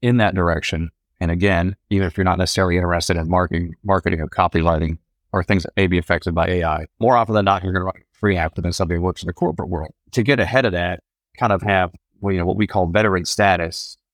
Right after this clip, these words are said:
when the world shifts to freelancing is important as well. But the last thing you wanna do is be that person, you know, left behind, you know, sitting in somewhere in the corporate world that gets shut out because you don't have the, the veteran status and the, the resume,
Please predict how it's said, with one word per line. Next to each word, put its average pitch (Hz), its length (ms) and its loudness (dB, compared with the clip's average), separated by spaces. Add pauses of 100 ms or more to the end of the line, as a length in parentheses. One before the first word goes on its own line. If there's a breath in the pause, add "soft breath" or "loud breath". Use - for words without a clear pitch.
(380)
when 101 180 -2
the 95 60 2
world 98 220 2
shifts - 240 -4
to - 80 -14
freelancing 92 600 0
is 80 60 -6
important 87 540 -4
as 90 120 -8
well. 87 400 -2 (100)
But 110 60 -4
the 113 80 2
last 127 260 2
thing 131 100 2
you 117 100 2
wanna 110 160 4
do 113 140 2
is 104 120 0
be 107 120 0
that 101 180 0
person, 98 460 0
you 107 80 4
know, 95 140 6
left 98 260 0
behind, 95 540 0 (360)
you 110 120 -4
know, 101 160 0 (300)
sitting 104 360 0 (240)
in 87 140 -10
somewhere 104 440 2
in 104 160 -2
the 98 100 0
corporate 117 400 0
world 110 360 2 (140)
that 98 140 0
gets 107 200 0
shut 104 240 -2
out 101 280 2
because 90 440 -2 (500)
you 104 100 0
don't 98 120 2
have 101 120 2
the, 92 180 -2
the 101 80 0
veteran 98 320 2
status 98 480 0
and 92 100 -2
the, 87 280 -2
the 92 120 0
resume, 95 680 2